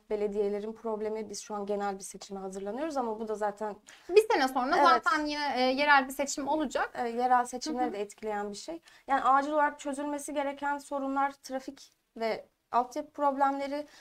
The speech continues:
Speaker 1: Bunun dışında aslında, e, Yılmaz Büyükerşen çok vizyonlu bir belediye başkanı. Çok
Speaker 2: Hı hı.
Speaker 1: uzun bir zamandır Eskişehir'i zaten yönettiği için de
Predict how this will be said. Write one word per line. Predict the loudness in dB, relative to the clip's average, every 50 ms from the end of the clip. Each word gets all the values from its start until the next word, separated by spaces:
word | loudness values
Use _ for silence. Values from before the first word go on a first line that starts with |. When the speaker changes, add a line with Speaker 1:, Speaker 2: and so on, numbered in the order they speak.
| -20 -16 _ -6
Speaker 1:
Bunun | -4 -2 0 0 -2
dışında | -2 -4 -6 -4 -2 -2 0 2
aslında, | 2 2 0 -2 -6 -6 -2 2 4 6 6 4 4 0
e, | -2 0 2 2 0 0 -2 -6 -12 _ -6
Yılmaz | -4 0 2 2 2 0
Büyükerşen | -2 -6 -6 -6 -6 -4 -4 -6
çok | -6 -6 -8 -8 -6
vizyonlu | -6 -6 -4 -4 -4 -2 -2 -4 -4
bir | -4 -4 -4 -4
belediye | -4 -4 -4 -6 -6 -8 -8 -8
başkanı. | -8 -10 -10 -10 -12 -10 -10 -10 -10 -10 -14 _ _ _ _ _
Çok | -10 -8 -6
Speaker 2:
Hı | -4
hı. | -4
Speaker 1:
uzun | -4 -4 -4 -4 -4
bir | -4
zamandır | -2 -2 0 0 0 -2 -2 -4 -6 -10 -14 _ _ _ -14
Eskişehir'i | -10 -10 -10 -10 -8 -6 -4 -4 -2 -2
zaten | 0 0 -2 0 -2 -4 -4
yönettiği | -2 -2 -4 -4 -4 -6 -8 -10 -10 -10 -10
için | -12 -12 -12 -10 -6 -6
de | -6 -6 -8